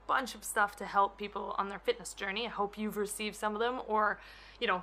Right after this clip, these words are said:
follow us so you can, like, see a lot of what you can do in your own home or at the gym. Um, Marley, how do you like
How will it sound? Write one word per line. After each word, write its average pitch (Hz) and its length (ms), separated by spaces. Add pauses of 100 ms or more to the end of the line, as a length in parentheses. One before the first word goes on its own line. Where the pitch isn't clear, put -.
follow 214 280
us 214 180
so 214 80
you 196 80
can, 196 400
like, - 240
see - 460
a 208 80
lot 202 180
of - 200
what 202 180 (260)
you 240 160
can 226 160
do 214 220 (120)
in 208 80
your 202 120
own 190 100
home 339 400
or 262 60
at 190 140
the 302 60
gym. 302 360 (480)
Um, 214 420
Marley, 277 320
how 262 160
do 269 80
you 262 100
like 220 440